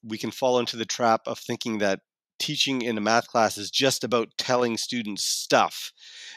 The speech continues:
And I think there's such a, a draw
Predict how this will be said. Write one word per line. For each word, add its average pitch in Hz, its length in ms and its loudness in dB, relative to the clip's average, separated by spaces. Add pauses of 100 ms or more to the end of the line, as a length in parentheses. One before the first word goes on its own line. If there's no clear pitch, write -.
(160)
And 107 540 0 (100)
I 120 120 -2
think - 460 0 (120)
there's 120 320 -2
such - 420 4 (160)
a, 113 480 2
a 107 120 -2
draw 123 720 4